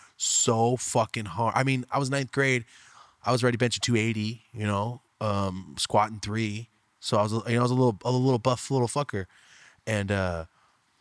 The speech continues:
I dipped her, and then I hear, I can hear the, ah, the air escaping her. Ah, and then I can see her <laughs> trying to catch her breath. And then at this point, dude, it was like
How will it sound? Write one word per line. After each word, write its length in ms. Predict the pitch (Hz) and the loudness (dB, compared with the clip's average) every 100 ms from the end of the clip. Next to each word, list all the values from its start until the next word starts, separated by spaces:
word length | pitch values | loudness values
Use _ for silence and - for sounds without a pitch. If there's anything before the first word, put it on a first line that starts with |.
| _ _ _ _ _ _ _ _ - _ | _ _ _ _ _ _ _ _ -20 _
I 80 | - | -6
dipped 360 | 101 110 113 - | -4 -2 -2 0
her, 260 | 156 180 - _ _ _ _ - | 0 0 -4 _ _ _ _ -6
and 140 | 104 | -2
then 80 | 101 | -2
I 80 | 101 | -2
hear, 240 | - 113 | -4 -2
I 120 | 107 90 | -2 -4
can 220 | 92 - | -8 -10
hear 500 | - 117 113 107 104 | -10 -8 -6 -4 -6
the, 160 | - - - | -8 -6 -2
ah, 1080 | - - - - - - 855 807 - 349 110 | -2 -2 -4 -4 -4 -6 -4 -4 -6 -8 -6
the 120 | - - | -4 -2
air 240 | - 120 | -2 0
escaping 540 | - - 117 107 113 | 0 -2 -4 -8 -8
her. 200 | 101 110 - - - - - | -6 -6 -8 -14 -16 -16 -10
Ah, 1500 | - - - - - - - - - - - - - - - - - - - - | -6 -2 -2 -2 -2 -2 0 0 0 0 0 -2 -2 -2 -4 -10 -14 -14 -16 -12
and 100 | - | -8
then 140 | 135 180 | -6 -4
I 60 | 180 | -4
can 100 | 170 | -6
see 180 | - 196 | -6 -2
her 100 | 190 | 0
<laughs> 0 | |
trying 240 | - 240 | 0 -2
to 120 | - | 2
catch 260 | 254 226 - | 4 4 2
her 140 | 247 | -2
breath. 920 | - - - 427 _ - - - - - | -2 -4 0 -2 _ -16 -14 -12 -14 -2
And 120 | 175 165 | 4 4
then 100 | 160 | 4
at 180 | 180 | 2
this 120 | 175 - | 2 -2
point, 300 | - 120 - | 0 0 0
dude, 180 | 113 | -2
it 60 | 113 | 0
was 180 | 123 117 | 0 2
like 200 | 113 | 0